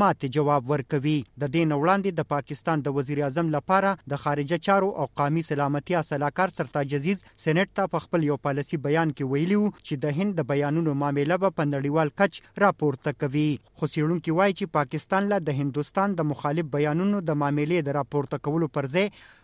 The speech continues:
هغه علتونه ختمول پکار دي، د څه له کبله چې د پاکستان د هند نه علاوه ټول ګاونډي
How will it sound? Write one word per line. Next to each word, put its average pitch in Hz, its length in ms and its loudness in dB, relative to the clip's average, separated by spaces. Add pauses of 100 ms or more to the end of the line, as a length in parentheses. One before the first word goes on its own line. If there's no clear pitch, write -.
(120)
هغه 175 240 4 (120)
علتونه 147 500 0
ختمول 151 500 0
پکار 180 400 2
دي، 208 100 4 (360)
د - 20 2 (120)
څه 190 180 2
له 143 100 -4
کبله 180 360 0
چې 160 120 -4
د 143 160 -4
پاکستان 185 560 -2 (320)
د 135 140 -2
هند 170 180 2
نه 143 160 -2
علاوه 151 400 2 (320)
ټول 180 260 4
ګاونډي 147 380 2